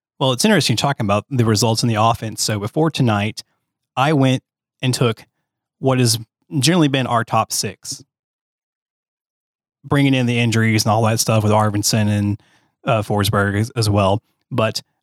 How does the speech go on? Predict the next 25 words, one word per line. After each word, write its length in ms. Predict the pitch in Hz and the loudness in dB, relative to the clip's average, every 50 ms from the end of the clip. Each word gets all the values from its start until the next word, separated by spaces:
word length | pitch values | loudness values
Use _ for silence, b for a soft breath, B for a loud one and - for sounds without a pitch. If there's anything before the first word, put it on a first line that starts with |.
| _ _ - | _ _ -4
I 100 | 147 160 | -2 0
went 240 | 170 190 190 - | 0 0 0 0
and 100 | 156 143 | 0 2
looked 200 | 135 139 135 - | 2 0 0 -2
at 80 | 139 123 | -6 -4
the 80 | 120 104 | -2 0
last 360 | 107 113 117 131 139 - - | 0 2 2 0 0 -2 -2
ten 200 | - 147 131 123 | -2 -2 0 0
games 400 | 113 117 107 101 98 95 92 - | 0 0 -2 -2 -2 -2 -4 -4
for 180 | - - 107 95 | -4 -4 -8 -8
Forsberg, 720 | - - 123 147 151 143 165 165 170 170 165 147 - - | -4 -2 0 0 0 0 0 0 0 0 -2 -6 -8 -2
Duchene, 520 | - 135 - - 131 123 120 117 120 120 - _ _ _ _ _ _ _ - | -2 0 0 0 0 0 0 0 -2 -2 -4 _ _ _ _ _ _ _ -4
Johansson, 680 | 107 104 127 127 120 - - 131 123 120 120 - - _ | -2 0 0 0 2 2 2 2 2 0 0 -2 -6 _
Turris, 400 | - - 120 113 113 117 - - - - | -6 -2 0 0 0 0 -2 -4 -8 -8
Smith, 500 | - - - 131 117 110 110 - - - _ _ _ _ _ _ _ _ _ _ - - | -6 -4 -2 -2 0 0 -2 -2 -6 -12 _ _ _ _ _ _ _ _ _ _ -8 -4
Granlund, 580 | - 127 120 117 117 117 113 113 113 113 110 - _ _ _ _ _ _ _ _ _ _ _ - | -2 0 2 2 2 2 2 2 0 -2 -2 -6 _ _ _ _ _ _ _ _ _ _ _ -2
Järnkrok, 460 | 123 117 117 113 - 120 113 113 - | 0 0 0 0 -2 -2 -2 -2 -2
and 100 | 110 104 | -2 -2
Bonino. 380 | 113 120 117 107 98 90 90 - _ _ _ _ _ _ _ _ _ _ _ _ _ _ _ | 0 0 0 0 0 -2 -4 -8 _ _ _ _ _ _ _ _ _ _ _ _ _ _ _
Now, 200 | - 110 110 101 | -4 -2 -2 -2
the 80 | 101 - | -2 -2
key 220 | - - 202 190 | -2 0 2 4
here 160 | 151 151 131 123 | 4 4 4 2
is 80 | 113 | 0
Bonino. 420 | - 120 113 110 101 98 90 101 | 0 0 0 0 0 -2 -2 -6